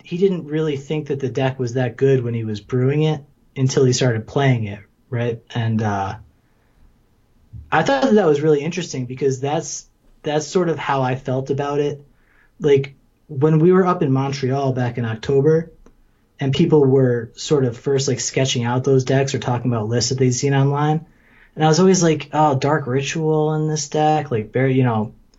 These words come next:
like, I understand, like, it's gonna have these powerful draws, but are these cards good enough to play on their own?" And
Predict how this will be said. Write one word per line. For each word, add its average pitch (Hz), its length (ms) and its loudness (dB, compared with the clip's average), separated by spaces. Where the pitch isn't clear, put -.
like, 160 120 2
I 165 60 4
understand, 170 600 2
like, 127 180 0
it's 127 100 -2
gonna 143 160 -4
have 127 220 -2
these 117 140 -6
powerful 127 380 -2
draws, 131 500 0
but 117 140 -6
are 120 100 -2
these 120 160 -4
cards 127 300 -2
good 123 140 0
enough 127 220 0
to - 60 -6
play 123 180 -2
on 117 120 0
their 104 180 -2
own?" 131 460 2
And 143 460 2